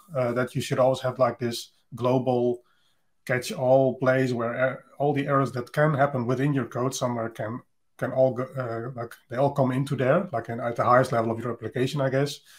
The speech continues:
So that whatever happens in your application, you then at least have a place to, to catch them and perhaps, uh, log them to a log file or whatever you wanna do, and indeed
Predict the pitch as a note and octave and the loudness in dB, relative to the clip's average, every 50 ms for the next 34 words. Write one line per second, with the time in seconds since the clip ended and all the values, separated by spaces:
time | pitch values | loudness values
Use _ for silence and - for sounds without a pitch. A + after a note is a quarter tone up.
0 | - - - - - - _ - - A#2+ C3+ C3 C3+ C3+ D#3 F3 F3+ D#3+ D3 D#3 | -20 -20 -20 -20 -20 -20 _ -4 0 0 2 4 4 6 6 6 6 6 2 0
1 | D3 C3+ C3 B2+ C3 B2+ A#2+ A#2 - - - - A#2+ A#2+ A#2+ - C3 A2 A2 A#2 | 0 -2 -2 -2 -2 -2 -2 -4 -6 -8 -8 -6 -4 -4 -4 -4 -6 -6 -6 -6
2 | A#2+ A#2 A#2 A#2+ A#2+ A#2+ A#2+ A2+ A#2+ A#2+ A#2+ - A2 G#2+ A2 - A#2+ A#2 A#2 A2+ | -6 -8 -8 -10 -10 -8 -8 -4 -4 -4 -4 -4 -8 -10 -10 -6 -4 -2 -2 -2
3 | A2+ - - A#2+ A2+ A2 G#2+ - _ _ _ _ _ _ _ _ _ _ _ _ | -4 -4 -6 -6 -6 -6 -6 -10 _ _ _ _ _ _ _ _ _ _ _ _
4 | _ _ _ - C3 B2 - - B2 A#2 C3 C3 A#2+ A#2 A#2 A2 - A#2+ G#2 G#2+ | _ _ _ -2 -2 -2 -2 -4 -4 -4 -4 -4 -6 -6 -6 -8 -8 -4 -2 -2
5 | G#2+ - - - - - - - _ - A2 G2+ G#2 G#2+ G2+ A2 G#2+ - A2+ G2+ | -2 -2 -4 -8 -8 -10 -12 -14 _ -8 -8 -6 -2 0 0 0 0 -2 -6 -6
6 | F#2+ - A2+ G#2+ A2+ B2 C#3+ C#3+ - C#3 A#2+ A#2 B2 A2+ G#2+ G#2+ A2 A2+ A#2 B2+ | -4 -4 -4 0 0 0 0 2 2 2 2 2 2 0 0 0 0 0 0 0
7 | C3 C3 B2+ B2+ B2+ B2+ A2+ A#2+ B2 B2+ B2+ B2+ B2 A2+ A2+ A#2 A#2 A2+ A#2+ A#2+ | 0 2 2 2 2 0 2 2 2 0 2 0 -2 -4 -4 -4 -4 -4 -6 -6
8 | A#2+ | -6